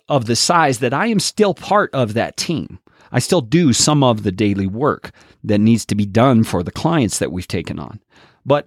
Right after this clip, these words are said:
my goal is, in time, I'm gonna transition myself out of that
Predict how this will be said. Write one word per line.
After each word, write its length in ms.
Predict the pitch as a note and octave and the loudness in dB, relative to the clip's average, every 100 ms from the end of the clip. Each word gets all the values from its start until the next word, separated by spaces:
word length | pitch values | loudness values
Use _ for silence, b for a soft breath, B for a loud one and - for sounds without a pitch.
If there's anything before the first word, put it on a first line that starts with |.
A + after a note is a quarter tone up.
| _ | _
my 180 | C#3+ B2+ | -2 0
goal 380 | A2+ A3+ G#3+ D3 | 2 4 4 0
is, 400 | G2+ G2 A#2+ C3+ | -4 -4 -4 -4
in 220 | B2+ B2+ | 0 0
time, 420 | - F#3 C#3 A2+ | 2 0 2 2
I'm 80 | B2 | 0
gonna 180 | C3 A#2+ | 0 -2
transition 520 | - C3 A#2+ A#2+ A2+ | -2 0 0 0 0
myself 440 | G2 G#2+ G#2+ A2+ - _ C#3 | 0 -2 -4 -6 -10 _ -2
out 220 | E3 F3+ | 2 2
of 160 | F#2+ | 0
that 380 | E2+ C2+ D2+ - | -4 -10 -12 -16